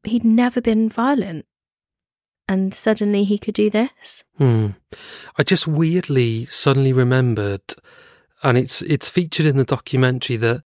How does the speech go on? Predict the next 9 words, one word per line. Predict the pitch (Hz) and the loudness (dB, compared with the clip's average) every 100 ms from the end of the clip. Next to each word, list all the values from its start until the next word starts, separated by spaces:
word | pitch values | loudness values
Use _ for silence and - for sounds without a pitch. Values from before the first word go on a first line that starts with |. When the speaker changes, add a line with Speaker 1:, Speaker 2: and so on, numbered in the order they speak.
| _ - | _ -4
Speaker 2:
he | 139 160 160 | 0 0 0
started | - - 165 143 135 _ - | -2 0 0 0 -4 _ -8
really | 147 147 151 147 143 | -2 2 4 4 2
working | 127 131 127 139 123 | 4 2 2 2 2
out, | 143 120 107 | 2 0 0
didn't | 123 123 | 2 2
he? | 110 101 | 2 0
And | 104 101 - | -2 -4 0
got, | 127 117 110 | 2 4 2